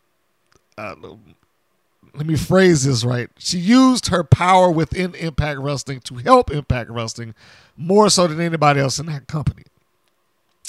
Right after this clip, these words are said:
up until this point. Uh, keep in mind, I know some people may not know this. Her national wrestling career began with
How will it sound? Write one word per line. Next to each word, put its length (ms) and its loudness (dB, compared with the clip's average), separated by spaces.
up 160 -2
until 220 0
this 180 -6
point. 240 -14
Uh, 560 4
keep 240 0
in 100 2
mind, 540 4
I 60 2
know 160 2
some 240 0
people 500 2
may 680 0
not 280 -2
know 220 6
this. 300 -4
Her 360 0
national 800 -2
wrestling 600 -4
career 400 -4
began 760 -4
with 280 -4